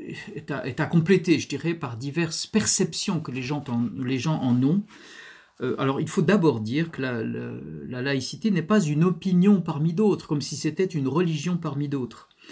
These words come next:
Euh, dans notre pays de, de France, et dans le principe européen, en tout cas, de la laïcité, euh, la laïcité offre la liberté à chacun de se forger son opinion, et n'est pas une opinion parmi d'autres, mais c'est une, euh, un, un terrain neutre sur lequel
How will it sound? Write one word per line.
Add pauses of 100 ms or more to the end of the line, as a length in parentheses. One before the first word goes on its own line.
(440)
Euh,
dans
notre
pays
de,
de
France,
et
dans
le
principe
européen,
en
tout
cas,
de
la
laïcité,
euh,
la
laïcité
offre
la
liberté
à
chacun
de
se
forger
son
opinion,
et
n'est
pas
une
opinion
parmi
d'autres,
mais
c'est
une, (680)
euh,
un,
un
terrain
neutre
sur
lequel